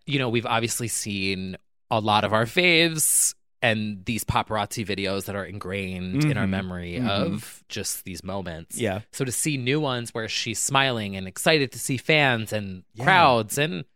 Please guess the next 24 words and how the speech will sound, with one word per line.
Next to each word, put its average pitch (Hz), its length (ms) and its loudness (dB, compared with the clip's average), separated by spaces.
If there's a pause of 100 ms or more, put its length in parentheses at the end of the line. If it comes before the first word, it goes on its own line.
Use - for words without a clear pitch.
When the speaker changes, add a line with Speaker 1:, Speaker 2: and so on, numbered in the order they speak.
(100)
Speaker 2:
Yeah. 120 160 0
Speaker 1:
paparazzi, 123 640 2
and 87 220 -8 (720)
it's 127 100 -6
just - 140 -4
very 104 180 -2
nice. 92 340 -6
Speaker 2:
It's 147 220 2
really, 190 240 6
really 127 300 4
nice. 92 480 -4 (180)
Speaker 1:
I 127 80 4
Speaker 2:
So 110 120 4
Speaker 1:
still 180 120 4
stand 180 240 2
by 151 100 4
what 139 120 4
I 127 60 4
said. 120 300 2
I 113 140 -4
think 117 480 -6 (800)
I, 123 200 2
I 123 140 2
foresee 107 840 0